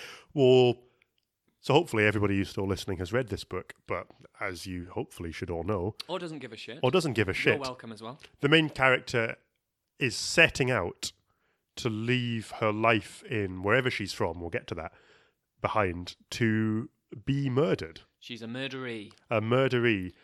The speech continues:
Speaker 1: A willing murderee.
Speaker 2: Orchestrating her own murder from the off.
Speaker 1: From the off in the style and aesthetic that she desires.
Speaker 2: Yeah. So, um, reading this a second time, and to be honest, reading this a first time, because I did know the ending before I read it,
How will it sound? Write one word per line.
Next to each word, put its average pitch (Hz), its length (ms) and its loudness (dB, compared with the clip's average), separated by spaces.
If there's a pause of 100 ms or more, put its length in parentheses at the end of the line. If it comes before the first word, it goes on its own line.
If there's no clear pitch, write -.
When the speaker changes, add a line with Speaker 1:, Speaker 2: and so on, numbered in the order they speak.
(160)
Speaker 1:
A 123 100 8
willing 123 540 2
murderee. 104 540 0
Speaker 2:
Orchestrating 139 640 -8
her 120 120 -10
own 117 160 -10
murder 101 380 -14
from 131 180 -10
the 117 80 -12
off. 95 320 -18 (260)
Speaker 1:
From 151 260 6
the 175 100 4
off 107 400 0
in 110 380 0
the 98 80 -4
style 117 760 4
and 104 240 0
aesthetic 104 560 -4
that - 160 -14
she 95 380 -6 (260)
desires. 90 540 -10
Speaker 2:
Yeah. 120 180 -16 (960)
So, 117 640 -6
um, 107 580 -8 (1400)
reading 110 220 -14
this 104 160 -16
a 107 40 -20
second 120 300 -16
time, 113 260 -12
and 117 140 -14
to - 80 -20
be 139 100 -6
honest, 117 320 -12
reading 110 220 -16
this 104 140 -18
a - 40 -20
first 113 300 -18
time, 95 160 -20
because 98 200 -20
I 104 80 -18
did 110 220 -18
know 98 180 -18
the 95 80 -20
ending 92 220 -20
before 90 240 -20
I 95 40 -20
read 98 220 -16
it, 92 140 -20